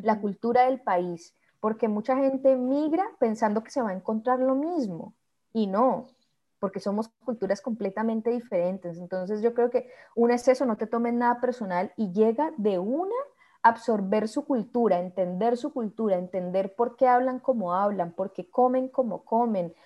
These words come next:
Speaker 1: por qué dicen lo que dicen. Yo creo
Speaker 2: Ujú.
Speaker 1: que eso, eso es súper importante. Y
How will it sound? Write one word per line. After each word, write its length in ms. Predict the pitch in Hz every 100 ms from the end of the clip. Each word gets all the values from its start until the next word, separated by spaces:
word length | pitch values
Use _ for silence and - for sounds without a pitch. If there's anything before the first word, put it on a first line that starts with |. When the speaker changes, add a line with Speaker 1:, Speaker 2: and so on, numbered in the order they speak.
| _
Speaker 1:
por 200 | 220 214
qué 160 | - 202
dicen 500 | 262 320 277 226 214
lo 140 | 214
que 140 | - 165
dicen. 500 | 202 226 - 160 - _ _ 196
Yo 120 | 226
creo 180 | 254 294
Speaker 2:
Ujú. 0 |
Speaker 1:
que 160 | 285 -
eso, 480 | 262 262 302 302 -
eso 260 | 254 262 302
es 40 |
súper 260 | 311 294 277
importante. 720 | 269 202 196 240 254 269 269
Y 360 | 254 240 -